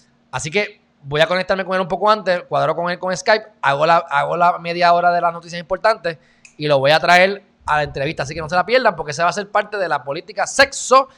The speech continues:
y religión. Así que, este, pendiente.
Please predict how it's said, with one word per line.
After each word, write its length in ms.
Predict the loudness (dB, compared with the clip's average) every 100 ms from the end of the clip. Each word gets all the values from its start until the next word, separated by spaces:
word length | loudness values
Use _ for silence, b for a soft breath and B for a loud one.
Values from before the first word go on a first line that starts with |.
| b
y 220 | -8 -8 -10 B
religión. 1200 | -12 -4 -2 -2 -4 -6 -6 -12 -6 -2 -2 -4 -18 _ _ _
Así 280 | -8 -6 -4
que, 200 | -2 -2 -2
este, 640 | -8 -6 -4 -4 -4 -6
pendiente. 560 | -8 -6 -4 -4 -6